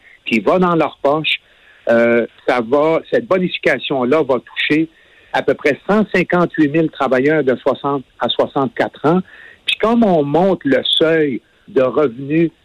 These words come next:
non imposables de dix-huit à à peu près vingt-huit mille pour les soixante à soixante-quatre ans, il y a vingt mille travailleurs de cette tranche d'âge-là qui auront plus à payer d'impôts au Québec. Donc, pour les travailleurs, c'est un incitatif additionnel.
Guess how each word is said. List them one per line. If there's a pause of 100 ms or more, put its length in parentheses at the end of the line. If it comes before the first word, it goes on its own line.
non
imposables
de
dix-huit
à
à
peu
près
vingt-huit
mille (440)
pour
les
soixante
à
soixante-quatre
ans, (280)
il
y
a
vingt
mille
travailleurs
de (100)
cette (100)
tranche
d'âge-là (380)
qui
auront
plus
à
payer
d'impôts
au
Québec. (340)
Donc,
pour
les
travailleurs, (100)
c'est
un
incitatif
additionnel.